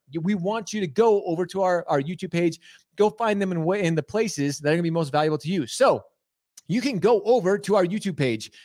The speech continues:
We will drop a link. Actually, there you go. Dallas dropping the Spotify link.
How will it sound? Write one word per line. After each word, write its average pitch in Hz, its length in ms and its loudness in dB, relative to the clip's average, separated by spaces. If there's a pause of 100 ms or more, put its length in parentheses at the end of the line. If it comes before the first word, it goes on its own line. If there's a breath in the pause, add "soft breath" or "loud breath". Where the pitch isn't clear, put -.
(120)
We 165 100 0
will 190 140 2
drop 165 360 2
a 151 280 2
link. 170 260 -4
Actually, 156 320 -2
there 127 160 0
you 131 60 -2
go. 190 300 4 (180 loud breath)
Dallas 147 260 2
dropping 143 300 0
the 120 60 -8
Spotify 208 520 2
link. 202 260 -2